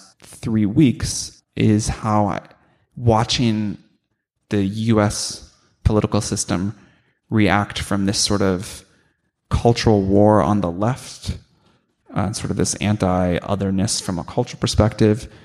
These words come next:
to this economic, uh, sorry, on the right, to this economic war on the left. And, like, there's, I've studied this so many times in history, um, and I didn't think it was actually gonna happen.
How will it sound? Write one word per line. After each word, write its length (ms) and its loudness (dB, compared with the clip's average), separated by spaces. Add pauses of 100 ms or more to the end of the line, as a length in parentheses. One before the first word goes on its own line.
(180)
to 160 0
this 400 0
economic, 640 2
uh, 180 2
sorry, 180 0
on 100 2
the 80 2
right, 260 2
to 80 -2
this 180 -2
economic 500 -2
war 160 -4
on 100 -6
the 80 -8
left. 460 -6 (680)
And, 760 2 (260)
like, 380 -6
there's, 520 -2
I've 140 -4
studied 480 -2
this 120 -4
so 180 0
many 140 4
times 300 -2
in 60 -4
history, 440 -6 (600)
um, 340 0
and 120 -2
I 60 -2
didn't 240 2
think 200 0
it 60 0
was 100 0
actually 300 -2
gonna 160 0
happen. 580 -4